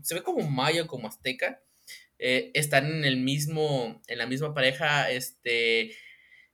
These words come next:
Gabriel Soto y la siguiente también, Geraldine Bazán, también se tatuaron, este, cosas iguales.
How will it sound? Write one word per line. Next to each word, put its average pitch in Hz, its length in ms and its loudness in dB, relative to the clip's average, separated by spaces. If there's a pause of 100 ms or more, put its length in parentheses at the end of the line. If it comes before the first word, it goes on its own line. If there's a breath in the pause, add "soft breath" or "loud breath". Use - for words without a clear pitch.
(140)
Gabriel 143 400 4
Soto - 480 2
y 180 260 -12 (240)
la 147 180 6
siguiente 139 440 2
también, 160 320 0
Geraldine 131 460 4
Bazán, 156 460 0 (140)
también 110 540 -4
se 165 80 -10
tatuaron, 160 520 0 (120)
este, 127 400 -4
cosas 131 380 -2
iguales. 131 580 -2